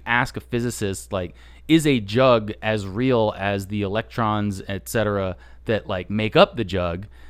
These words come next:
that they would say yes. Like, clearly, from a kind of contemporary scientific perspective, the, the particles are much, are real in a way that the jug is not. Um, and that was also the,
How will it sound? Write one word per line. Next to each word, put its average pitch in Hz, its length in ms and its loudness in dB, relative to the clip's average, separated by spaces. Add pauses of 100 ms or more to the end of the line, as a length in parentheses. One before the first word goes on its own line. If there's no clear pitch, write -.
(120)
that 135 80 -2
they 147 100 6
would 120 140 2
say 127 180 2
yes. 101 400 -4
Like, 104 200 -4
clearly, 147 600 6 (280)
from 139 160 2
a 131 60 2
kind 135 240 2
of 123 100 0
contemporary 147 580 2
scientific 120 520 -2
perspective, 90 680 -6 (680)
the, 110 560 0 (520)
the - 60 -6
particles 160 540 6
are 110 80 2
much, 139 320 2 (100)
are 127 120 2
real 113 500 4
in 127 80 -2
a 117 60 0
way 120 380 2
that 104 280 -2
the 104 80 -8
jug 98 520 -2 (140)
is 98 200 -8
not. 98 320 -4 (500)
Um, 110 220 0
and 139 140 0
that 190 120 6
was 165 140 2
also 170 320 2
the, 120 180 -4